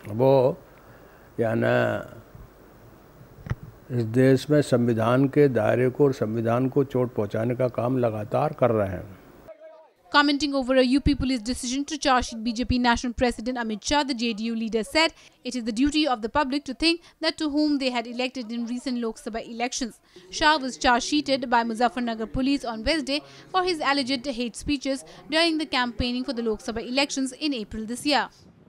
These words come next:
Speaker 1: Mindset सबका एक है, तो किस-किस के बयान की पूछोगे आप?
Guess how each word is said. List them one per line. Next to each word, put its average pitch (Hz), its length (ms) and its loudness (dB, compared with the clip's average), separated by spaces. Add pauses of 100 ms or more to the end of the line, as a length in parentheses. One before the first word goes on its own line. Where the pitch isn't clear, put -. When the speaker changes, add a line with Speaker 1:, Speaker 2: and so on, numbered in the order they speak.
(340)
Speaker 1:
Mindset 151 540 8
सबका 185 400 6
एक 208 280 10
है, 220 260 0 (1160)
तो 117 80 0
किस-किस - 520 2
के 208 180 8
बयान 175 320 10
की 170 120 4
पूछोगे 131 540 0
आप? - 200 -6